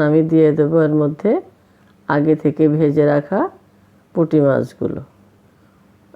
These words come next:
আমার রান্না প্রায় শেষের পথে। পুঁটি মাছগুলো দিয়ে আবার সামান্য একটু মিলিয়ে দিয়ে সা-, সামান্য একটু সময়ের জন্য এটাকে আমি এক দু মিনিটের জন্য আমি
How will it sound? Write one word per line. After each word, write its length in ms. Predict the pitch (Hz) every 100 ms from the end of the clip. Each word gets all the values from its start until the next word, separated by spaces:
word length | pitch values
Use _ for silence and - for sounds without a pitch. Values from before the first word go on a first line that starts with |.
| -
আমার 240 | 175 180 180
রান্না 340 | 175 170 170 170
প্রায় 280 | 175 170
শেষের 400 | 170 160 147 156 151
পথে। 320 | 151 151 247 427 - _ _ _ _ _ -
পুঁটি 220 | 180 170
মাছগুলো 500 | 165 165 175 165 180
দিয়ে 260 | 170 175 202 196
আবার 360 | 160 160 240 392 - _ _ _ _ - - _ _ -
সামান্য 340 | 175 165 165 170
একটু 220 | 170 185
মিলিয়ে 400 | 180 180 180 180
দিয়ে 280 | 175 180 254 185 - - -
সা-, 140 | - - - 156
সামান্য 460 | - 160 156 160 170 277 - _ _ _ _ _ _ _
একটু 240 | 170 170 185
সময়ের 400 | 175 175 160 156 170
জন্য 220 | 160 165
এটাকে 340 | 160 156 156 160
আমি 260 | 156 196 381 - _ _ -
এক 180 | 170 165
দু 80 | 175
মিনিটের 440 | 165 160 160 160 156
জন্য 240 | 170 175
আমি 240 | 175 175